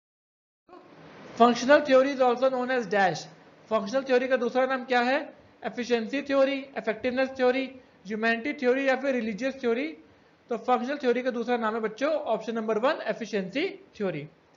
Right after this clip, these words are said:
तो I hope आपको lecture समझ आया होगा, आप सभी question अपने आप से answer कर पाए होंगे। तो आज के lecture में बच्चों सिर्फ इतना ही। आपके कोई भी queries हैं तो आप हमें phone कर सकते हैं, ये हमारा number है।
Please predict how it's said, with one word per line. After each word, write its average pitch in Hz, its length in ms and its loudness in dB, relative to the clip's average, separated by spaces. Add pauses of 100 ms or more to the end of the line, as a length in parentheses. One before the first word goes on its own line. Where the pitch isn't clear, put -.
(460)
तो 208 40 -2
I 208 140 2
hope 277 220 4
आपको 277 220 0
lecture 247 300 0
समझ 233 320 -4
आया 254 180 6
होगा, 240 280 2
आप 226 220 2
सभी 226 240 -4
question 247 280 -4
अपने 240 260 -6
आप 226 180 -2
से - 80 -4
answer 220 240 -2
कर 226 180 -2
पाए 247 240 0
होंगे। 247 320 0 (460)
तो - 60 -14
आज 208 300 0
के 262 120 0
lecture 254 300 0
में 262 100 -4
बच्चों 240 200 0
सिर्फ 247 240 0
इतना 214 300 0
ही। 269 140 -2 (1800)
आपके 247 240 0
कोई 240 180 2
भी 269 140 -4
queries 247 480 0
हैं 285 400 -2 (200)
तो - 60 -6
आप 233 340 4
हमें 226 360 -2 (180)
phone 226 220 -2
कर 247 140 0
सकते 247 300 -2
हैं, 254 160 0
ये 240 140 2
हमारा 220 280 2
number 208 360 0
है। 269 300 0